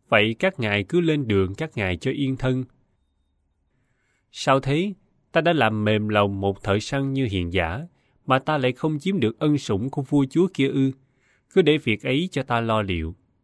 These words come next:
"Này bạn hữu, phần của ông bạn là mang chúng ta đến ý kiến đức vua." Người ấy đành tuân lời.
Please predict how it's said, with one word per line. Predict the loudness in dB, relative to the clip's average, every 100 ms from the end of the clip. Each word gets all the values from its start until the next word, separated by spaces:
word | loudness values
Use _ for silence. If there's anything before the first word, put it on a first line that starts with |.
| _ _ _ _ _ _
"Này | 0 2
bạn | 4 2
hữu, | 2 0 0 -4 -12 _ _ _
phần | 2 4
của | 2 0
ông | 0 0
bạn | 2 0 -2
là | 0 0
mang | 0 -2 -2
chúng | -4 -6
ta | 0 0 0 -2
đến | -2 -4
ý | -4 -4
kiến | -2 -2 0
đức | -2 -4
vua." | 0 0 0 -4 _ _ _ _ _ _ _ _ _ _ _ _ _ _ _ _ 2
Người | 2
ấy | 4 0 0
đành | 0 -2 -2
tuân | 0 0 2
lời. | 2 0